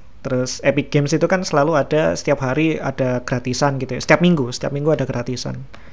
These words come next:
Ya itu aku ambil. Kalau titelnya aku suka gitu itu,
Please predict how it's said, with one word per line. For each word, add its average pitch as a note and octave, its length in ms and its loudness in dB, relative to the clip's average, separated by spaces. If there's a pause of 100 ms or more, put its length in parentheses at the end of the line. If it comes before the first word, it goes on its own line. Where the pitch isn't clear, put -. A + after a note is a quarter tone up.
(640)
Ya C#3+ 160 2
itu G3+ 80 10
aku F#3 160 8
ambil. C3 480 4 (800)
Kalau C3+ 320 4
titelnya C#3+ 480 2
aku C#3 160 0
suka - 480 2
gitu C#3 320 -4
itu, G3+ 240 -8